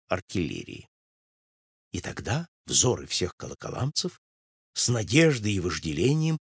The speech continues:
обратились на капитана Ноя Архиповича Похотилла, который стоял немного поодаль от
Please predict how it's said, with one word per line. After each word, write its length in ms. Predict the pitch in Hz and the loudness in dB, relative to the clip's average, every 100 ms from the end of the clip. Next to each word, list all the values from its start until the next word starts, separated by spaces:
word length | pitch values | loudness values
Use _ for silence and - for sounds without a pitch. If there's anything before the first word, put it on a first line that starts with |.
| _ - | _ -8
обратились 720 | 98 85 - 156 185 170 - | -6 -6 -2 -2 -2 -2 -2
на 140 | 90 | -4
капитана 880 | - 92 - - - 85 123 139 156 _ _ _ _ | -4 -8 -8 -10 -2 0 0 -2 -6 _ _ _ _
Ноя 540 | - 104 101 117 123 135 | -6 -2 2 4 4 2
Архиповича 800 | 131 - - - 78 - 101 104 _ _ | -2 -6 -8 -4 0 2 0 -2 _ _
Похотилла, 960 | - 120 98 - - - - - - - - _ _ _ _ _ _ _ - | -2 -2 -2 -4 -4 -4 -10 -10 -8 -8 -12 _ _ _ _ _ _ _ -8
который 300 | 104 87 87 | -4 -2 2
стоял 400 | - 107 92 78 | 2 2 0 0
немного 360 | 82 80 76 | -2 -4 -6
поодаль 460 | - 117 76 62 | 0 2 2 -4
от 60 | 64 | -10